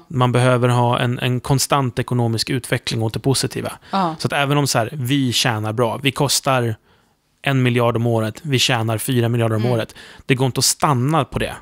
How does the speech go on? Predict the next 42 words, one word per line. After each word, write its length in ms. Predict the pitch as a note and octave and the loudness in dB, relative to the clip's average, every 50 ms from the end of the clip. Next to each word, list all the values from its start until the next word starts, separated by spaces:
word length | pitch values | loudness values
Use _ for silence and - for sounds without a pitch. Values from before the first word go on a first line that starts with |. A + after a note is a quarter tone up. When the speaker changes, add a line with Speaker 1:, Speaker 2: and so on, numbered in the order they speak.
| - _ | -18 _
Speaker 2:
Nej. 220 | - G3 F#3 D#3+ - - | -10 -8 -8 -8 -8 -8
Speaker 1:
För 120 | - - B2 | -6 0 0
då 80 | B2+ | 0
sjunker 420 | A2+ - D3 C#3 C3 A2+ - - A2 | 2 2 2 2 2 2 0 -2 -2
man 140 | A2 A2 | 0 0
i 40 | A2 | 0
värde. 300 | A2+ A#2+ A2 A2+ A2 A2 | 0 0 0 0 0 0
Man 120 | A2 A2+ C3 | 0 2 2
måste 300 | C3 A#2+ - - C#3+ A2+ | 2 2 0 -2 -2 0
hela 220 | A#2 B2 A2 G#2 | 0 0 0 0
tiden 220 | - A2+ A2 G#2 - - | -2 -4 -6 -6 -6 -2
öka 480 | C#3 B2+ A2 G#2 - - - - C#3+ - | 0 0 0 0 -4 -8 -4 -4 -4 -4
i 100 | A2 G2+ | -4 -6
värde. 320 | G2+ G2+ A2 A2 G#2 - - - _ - | -6 -6 -8 -8 -10 -12 -14 -18 _ -4
Speaker 2:
Men 140 | A#3 B3+ | -2 -2
det, 100 | B3+ C4 - | -2 -2 -2
alltså 180 | B3+ A#3+ - B3+ G#3 | -4 -4 -4 -4 -4
Speaker 1:
Eller 140 | F3 C#3 C#3 | -2 -2 0
man 100 | C#3+ C#3+ | 0 0
måste 180 | C#3+ - - | 0 0 0
tjäna 200 | C3 - C3 B2+ | -2 0 0 0
mer 180 | B2+ B2 B2 B2 | 2 2 2 2
och 60 | B2 | 2
mer 100 | B2 A#2+ | 0 0
och 60 | B2 | 0
mer 100 | B2 A2+ | -2 -4
hela 120 | G#2+ - D3+ | -6 -8 -14
tiden. 160 | - - - - | -14 -16 -10 -4
Speaker 2:
Ja, 160 | B3+ B3+ A3+ | -2 -2 0
och 120 | G3+ A3 G3 | -2 -2 -2
det 80 | A#3 | 0
är 40 | A#3+ | 2
ju 120 | A#3 A#3 A3+ | 2 2 2
samma 260 | - A3 G3 F#3+ F3+ | 0 0 0 0 -2
sak 360 | - - F3 E3 D#3+ - - | 0 0 0 0 0 -4 -10
för 260 | - - F3 D#3+ D#3+ | -4 0 2 2 2
världsekonomin. 600 | D#3+ F3 E3+ E3+ - D#3 - F#3 F#3 G3+ F#3 D#3 - | 4 2 0 0 0 -4 -2 0 0 2 0 0 -2
Så 140 | - F#3+ | -2 -4
ser 120 | F3+ - F3 | -4 -2 -2
världsekonomin 520 | F3 E3 - D#3+ - F#3 G#3 A3 F#3+ C#3+ A2+ | -2 -2 -2 -4 -4 -2 -2 0 0 -2 -4
också 200 | - - - D2+ | -6 -8 -10 -12
ut. 240 | D2 - - - | -12 -14 -18 -20